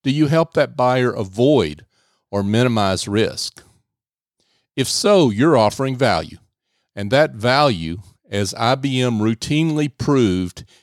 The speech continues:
in the salad days of mainframes, is worth a premium price.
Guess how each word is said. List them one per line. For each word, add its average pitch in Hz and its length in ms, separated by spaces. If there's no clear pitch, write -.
in 107 140
the 92 80
salad 123 500
days 120 420
of 104 80
mainframes, 101 920
is 90 220
worth 101 260
a 82 60
premium 85 480
price. - 640